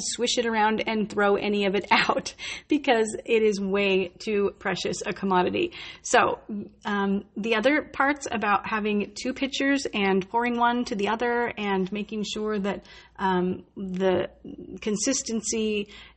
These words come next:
and the strength of the tea is the same throughout, and mm-mm, no, that's too much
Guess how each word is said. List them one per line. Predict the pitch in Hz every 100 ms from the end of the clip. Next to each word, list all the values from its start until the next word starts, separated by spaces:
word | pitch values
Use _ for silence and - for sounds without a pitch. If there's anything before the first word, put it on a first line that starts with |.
| -
and | 214 196 196
the | 180
strength | - 247 254 254
of | 226
the | 214
tea | 226 240 226 226
is | 196
the | 196
same | 185 240 226 226 220 214 - -
throughout, | - 208 208 208 208 208
and | - 202 196 190
mm-mm, | - 208 180 175 175
no, | 208 190 180 -
that's | 320 349 -
too |
much | 262